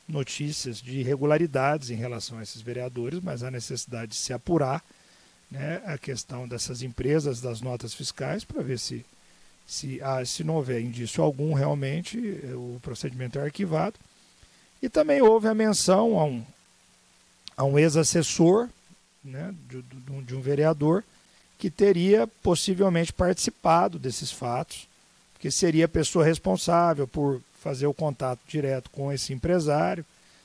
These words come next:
levar notas fiscais, fazer pagamentos. Esse, é, então, assessor não foi identificado,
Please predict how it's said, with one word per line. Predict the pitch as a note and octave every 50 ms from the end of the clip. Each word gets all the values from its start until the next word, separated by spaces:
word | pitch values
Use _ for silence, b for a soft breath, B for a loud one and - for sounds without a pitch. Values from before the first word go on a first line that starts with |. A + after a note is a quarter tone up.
| b b _
levar | D3+ C#3+ D3+ C3 B2+ D3 D3+ D#3+ D#3
notas | C#3 C3 B2+ A#2 - C#3 -
fiscais, | - D3 C#3+ - - - D#3+ D3+ D#3+ D#3+ D3+ C#3 -
fazer | - D3+ C#3+ B2+ D3 C#3+
pagamentos. | C3 - E3 D3+ F3 F3+ D#3+ A#2+ F#2 - - - - - _ _ _ b b b b b b b b b b _ _
Esse, | - D3+ F3 G3 G3 - - - A3 F#3+ F#3 F3 E3+ -
é, | E3 D#3+ D#3 D3+ C#3+ C#3+ C#3+ - - - - _ _ _ _ _ _ _ _
então, | D#3+ C#3+ A#2+ - C#3+ C#3 C#3
assessor | C#3 - - F3+ - - - F3 F3 F3+
não | G3 A#3 A3
foi | - - F3+ F3+
identificado, | F#3+ E3 G3 G3+ G3+ - - - - - - E3 D3 D3+ D3 C3+ A#2+